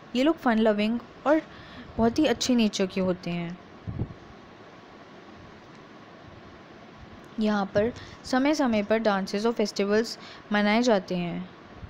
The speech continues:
नागा हेरिटेज विलेज यहाँ के कल्चर को बहुत ही अच्छा showcase करता है।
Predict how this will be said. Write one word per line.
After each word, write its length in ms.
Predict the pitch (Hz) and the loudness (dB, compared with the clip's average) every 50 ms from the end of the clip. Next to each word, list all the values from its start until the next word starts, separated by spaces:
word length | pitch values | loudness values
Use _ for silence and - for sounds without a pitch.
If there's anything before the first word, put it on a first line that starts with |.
| - - - - 196 | -18 -20 -8 -6 -2
नागा 400 | 196 190 190 190 190 202 208 208 | 0 2 2 2 4 4 4 6
हेरिटेज 500 | 214 208 208 208 214 - 269 285 294 269 | 6 4 4 2 2 2 2 2 4 4
विलेज 440 | 247 240 214 202 196 196 220 - - - - - - - - - | 4 2 4 4 2 0 -2 -6 -10 -12 -10 -10 -10 -8 -4 0
यहाँ 160 | 214 208 202 202 | 2 2 2 2
के 120 | 226 226 | 0 0
कल्चर 340 | 214 220 202 190 - 196 190 | 2 2 2 2 2 0 0
को 140 | 190 214 226 | 0 0 0
बहुत 280 | 226 220 214 208 208 240 | 2 2 2 2 2 2
ही 80 | 269 233 | 0 0
अच्छा 280 | 226 233 - - 247 | 0 0 0 0 2
showcase 440 | 254 247 233 196 196 - 202 202 - | 2 2 0 0 0 -2 -4 -4 -4
करता 340 | - - 180 - - - 165 | -4 -4 -4 -4 -4 -6 -6
है। 220 | 175 170 - 170 | -6 -6 -6 -8